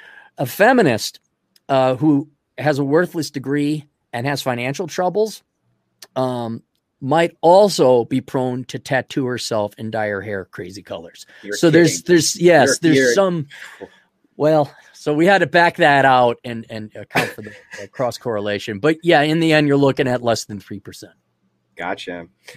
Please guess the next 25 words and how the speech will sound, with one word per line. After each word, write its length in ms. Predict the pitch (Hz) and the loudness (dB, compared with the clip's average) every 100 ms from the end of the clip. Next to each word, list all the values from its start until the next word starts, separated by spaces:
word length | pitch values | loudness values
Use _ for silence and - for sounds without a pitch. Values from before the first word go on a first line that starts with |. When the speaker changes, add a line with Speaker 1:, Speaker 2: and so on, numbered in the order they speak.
| - _ _ | -20 _ _
Speaker 2:
You 140 | 120 | -4
know, 260 | 131 135 120 | 0 0 -2
uh, 360 | 131 117 107 98 _ 120 127 131 123 | -4 -2 -2 -4 _ -20 -20 -20 -12
one 180 | 147 135 | -4 -2
of 80 | 110 | -4
the 60 | |
things 280 | 92 117 113 | -4 -4 -4
my 140 | 104 85 | -6 -4
wife 340 | 87 98 101 90 | -2 -2 -2 -4
often 380 | 90 - 82 | -4 -6 -14
brings 300 | 78 85 80 | -12 -12 -10
up 280 | 82 80 80 _ _ - _ _ | -8 -8 -10 _ _ -20 _ _
is 160 | 87 82 | -8 -4
how 480 | 101 95 92 92 - - | 0 2 2 0 -4 -8
little 220 | 110 104 | -2 -2
boys 440 | 90 98 98 95 - | 0 2 2 2 -4
in 220 | 98 85 | -10 -10
school 580 | - 104 98 92 90 - | -10 -6 -4 -2 -4 -4
are 240 | 92 87 | -4 -4
treated 640 | 85 - 110 101 90 80 - _ | -6 -6 -2 0 0 -2 -16 _
like 240 | 95 92 95 | -4 -4 -4
little 180 | 82 | -8
girls. 580 | 82 80 76 65 - - _ _ _ _ | -6 -6 -6 -8 -12 -18 _ _ _ _
Speaker 1:
Hmm. 120 | 104 92 | -12 -4
Speaker 2:
Um, 540 | 90 85 82 80 78 | 0 0 0 -4 -8